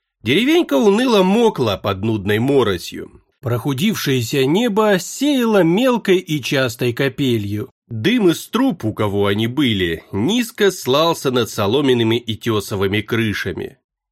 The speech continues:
Сумрачно и смурно было кругом.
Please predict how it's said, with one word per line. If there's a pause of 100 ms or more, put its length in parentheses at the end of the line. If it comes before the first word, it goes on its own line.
(320)
Сумрачно
и
смурно
было
кругом.